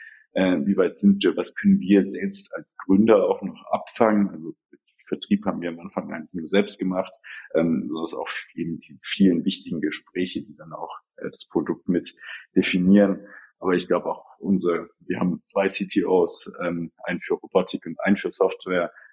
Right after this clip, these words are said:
ein wichtiges Thema bei uns. Ähm, wir sind da auch natürlich immer sehr involviert gewesen,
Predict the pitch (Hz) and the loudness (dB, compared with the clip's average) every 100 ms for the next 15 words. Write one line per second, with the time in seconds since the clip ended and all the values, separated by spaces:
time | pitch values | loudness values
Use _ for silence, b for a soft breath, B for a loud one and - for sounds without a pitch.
0 | _ 80 85 82 _ 87 80 - - 78 | _ -6 -4 -6 _ -8 -8 -8 -12 -12
1 | - - 92 87 87 78 82 85 - - | -6 0 0 2 0 -2 -4 -10 -12 -14
2 | 78 78 _ _ - 90 - 76 - - | -14 -14 _ _ -6 -6 -6 -6 -4 -4
3 | - - 80 78 - 82 76 76 95 98 | -6 -12 -12 -12 -10 -8 -6 2 2 2
4 | - 80 87 76 | 0 2 2 0